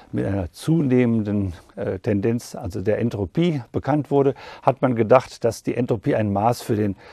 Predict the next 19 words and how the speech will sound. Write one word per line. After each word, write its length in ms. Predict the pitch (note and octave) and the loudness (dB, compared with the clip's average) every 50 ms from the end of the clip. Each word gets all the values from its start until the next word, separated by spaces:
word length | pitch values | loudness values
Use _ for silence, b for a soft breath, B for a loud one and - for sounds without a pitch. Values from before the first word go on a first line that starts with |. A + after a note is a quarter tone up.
| B B B B | B B B B
Verfall 460 | - - A2+ - - - B2+ B2 B2 | -4 -2 -2 0 2 4 4 4 4
einer 240 | A#2+ A2+ A2 A2 G#2 | 4 4 2 2 2
Kultur 420 | - A#2+ G#2 - - C3 C3 B2 | 2 0 0 2 4 4 4 4
ist. 460 | F#2 F#2 - - - - - - - b b b b b | 2 -2 -8 -16 -18 -18 -18 -18 -20 b b b b b
Man 220 | A#2+ G2 G2 G2 | -6 -4 -4 -4
sa-, 360 | F#2 - - - A#2+ F#2 - - | -4 -6 -4 -4 -4 -2 -2 -2
hatte 160 | A2+ A2 G#2 | 0 2 2
sozusagen 320 | G2+ G#2 - - A#2 G2+ | 2 2 2 2 2 2
das 140 | G2 - - | 2 -2 -6
Gefühl, 320 | - - - B2 B2 A#2+ | -10 -4 0 2 2 2
dass 180 | A2 G#2 F2+ - | 2 -2 -4 -4
die 160 | - A2+ G2+ B B B B B | -6 -6 -8 B B B B B
Entropie 560 | C3 A#2 - A2+ F#2+ - - B2 A#2 B2 - | -6 -4 -2 -2 -4 -2 -2 -2 -2 -2 -2
angibt, 640 | - - B2 B2+ A2 A2+ A#2+ G#2+ - - - - - | 0 2 2 4 4 2 0 -2 -2 -6 -16 -6 -4
wie 100 | G#2+ G2 | -4 -2
dekadent 540 | F2 A2+ G#2+ - A2 G2 G2 B2 C3+ C#3+ C#3 | 0 -2 -2 0 -2 0 2 2 2 2 2
eine 200 | B2 G2+ A2 G2+ | 0 -2 -2 -2
Gesellschaft 560 | F#2+ F2+ G2+ A#2+ C#3+ C#3 - D3 B2 - - | -2 2 4 4 4 4 0 -2 -2 -2 -2
ist. 200 | - B2+ - | -4 -4 -4